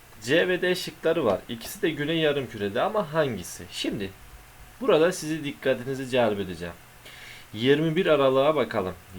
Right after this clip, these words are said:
Yirmi bir Aralık'ta bakın Hülya'nın boyu Özge'den biraz daha fazla. O zaman Hülya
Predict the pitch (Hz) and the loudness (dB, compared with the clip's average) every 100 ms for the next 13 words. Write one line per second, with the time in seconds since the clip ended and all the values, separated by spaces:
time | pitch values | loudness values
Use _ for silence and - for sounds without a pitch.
0 | 98 123 131 143 160 151 123 110 92 98 | -2 0 0 0 0 2 2 0 -2 -4
1 | 95 160 175 147 175 - - - - - | 2 2 2 -6 -8 -16 -20 -20 -20 -20
2 | - - - 151 202 170 131 110 107 104 | -20 -20 -10 -4 -2 2 4 4 0 -2
3 | 127 139 143 - 135 143 117 107 110 143 | -2 0 -2 -2 -2 -2 -2 -2 -2 -4
4 | 135 127 113 92 92 98 - 82 78 - | -2 -2 -2 -4 -8 -8 -8 -12 -12 -8
5 | - 170 139 107 95 90 143 180 131 127 | -2 0 0 -2 -4 -6 -6 -4 -2 -2